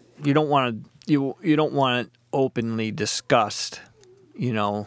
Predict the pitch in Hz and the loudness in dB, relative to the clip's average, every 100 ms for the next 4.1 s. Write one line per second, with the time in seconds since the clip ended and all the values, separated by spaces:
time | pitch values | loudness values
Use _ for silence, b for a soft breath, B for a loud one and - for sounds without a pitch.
0 | - 151 104 101 110 101 107 143 160 139 | -12 -6 -4 -2 -4 -4 -4 -2 0 0
1 | 123 147 147 - 98 107 107 110 110 - | 0 0 0 -2 -6 -6 -6 -4 -4 -10
2 | _ _ _ _ _ _ 131 120 104 - | _ _ _ _ _ _ -4 -2 -2 -2
3 | - 131 120 107 110 110 113 104 110 - | 2 2 2 -2 -6 -4 -4 -2 -6 -4
4 | 110 | -6